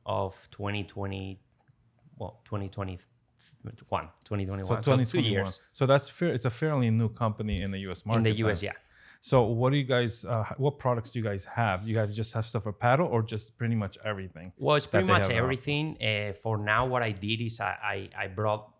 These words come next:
Speaker 1: the majority of the clothing of paddle, which is, is the trending.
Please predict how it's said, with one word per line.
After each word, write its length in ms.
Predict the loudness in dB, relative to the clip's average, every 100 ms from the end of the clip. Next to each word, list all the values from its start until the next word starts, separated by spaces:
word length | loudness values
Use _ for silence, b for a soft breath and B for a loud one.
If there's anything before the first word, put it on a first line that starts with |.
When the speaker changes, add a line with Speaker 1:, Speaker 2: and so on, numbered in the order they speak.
| _
Speaker 1:
the 80 | -10
majority 460 | -8 -6 -6 -6 -6
of 80 | -6
the 80 | -6
clothing 540 | -6 -6 -6 -10 -12 -18 _ _
of 240 | -16 -16 -2
paddle, 360 | 0 2 0 -4
which 240 | -8 -12
is, 220 | -14 -14 -20 _ _ -10
is 100 | -4
the 100 | -4
trending. 500 | -4 -4 -2 -4 -6